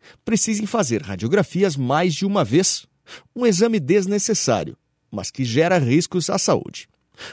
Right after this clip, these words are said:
Outra iniciativa aprovada pelos deputados nesta segunda-feira, desta vez em primeira votação, é de Tião Medeiros, do P T B. A proposta regulamenta no Paraná os plebiscitos, referendos e projetos de iniciativa popular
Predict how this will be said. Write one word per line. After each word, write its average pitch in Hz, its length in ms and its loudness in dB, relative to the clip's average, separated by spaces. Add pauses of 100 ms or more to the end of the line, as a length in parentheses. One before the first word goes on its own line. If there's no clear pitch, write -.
(180)
Outra 226 320 2
iniciativa 170 560 0
aprovada 131 560 2
pelos 98 300 -8
deputados 95 500 -6
nesta 95 340 -8
segunda-feira, 135 760 0 (420)
desta 220 320 0
vez 101 420 -4
em 117 160 -6
primeira 92 540 -4
votação, 147 540 -2 (240)
é 202 100 2
de 202 140 -2
Tião 214 260 0
Medeiros, 139 540 2
do 123 100 -6
P - 160 -4
T 202 180 0
B. 85 220 -6 (560)
A 123 100 -4
proposta 185 640 0
regulamenta 107 640 0
no 92 80 -8
Paraná 170 400 2 (380)
os - 120 -2
plebiscitos, 208 920 0 (160)
referendos 175 840 2
e 233 80 0
projetos 160 640 2
de 135 80 -4
iniciativa 175 640 -2
popular 165 540 2